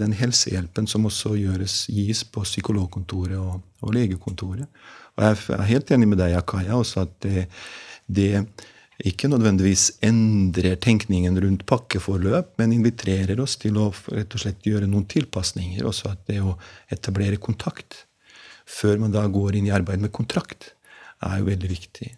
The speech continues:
Vårt, eh, vårt helsevesen er jo kanskje veldig kontraktfokusert. Vi er jo opp-, fokusert på oppgave, diagnostisere, utrede, kartlegge symptomer, komme med en diagnose, foreslå rett behandling, foreta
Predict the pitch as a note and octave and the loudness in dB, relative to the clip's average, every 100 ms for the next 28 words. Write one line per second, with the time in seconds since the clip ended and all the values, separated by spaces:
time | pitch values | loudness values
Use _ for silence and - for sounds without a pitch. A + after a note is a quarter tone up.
0 | _ _ G2 G2 _ G#2 G2 F#2+ G2 - | _ _ -2 -2 _ 0 2 2 0 -6
1 | - - - - G#2+ G#2 D3 B2+ - F#2+ | -20 -20 -20 -2 0 4 4 4 4 4
2 | F2+ - E3 A2 B2+ - G#2+ G2+ F#2+ - | 4 4 4 6 4 4 4 4 4 2
3 | G#2 - G#2+ - - G#2+ A#2+ - F#3 G#3 | 0 2 -2 -2 -4 0 0 4 2 4
4 | A#2+ A2 A2+ B2 - - - - G#2+ G#2 | 4 6 6 2 -2 -4 -2 0 2 2
5 | G2 - C3+ - - G2+ G2+ C3 A#2 G#2 | 2 4 4 4 2 4 4 4 4 4
6 | G2+ F#2+ G#2 - G2+ G2 A2 A#2 G#2 - | 4 2 0 2 2 4 6 4 2 0
7 | G2 G2 F#2+ C3 D3+ - - - G#2+ A2 | 0 2 2 2 0 -10 -4 -2 0 0
8 | G2+ G2+ G#2 - G2+ G2+ G#2 A2 - G2+ | -2 0 0 0 0 2 0 -2 -2 0
9 | F#2+ G2 G2 G#2+ G#2 A#2 G#2 - A#2 A#2+ | 0 0 2 2 4 4 2 0 0 -2
10 | - - - A2 G#2+ F#2 - G2+ G2+ - | -6 -18 -2 2 2 2 -2 -2 -2 -2
11 | G2 G2+ G2+ A2+ A#2+ - A2 G2+ - | 0 2 4 4 2 2 0 0 0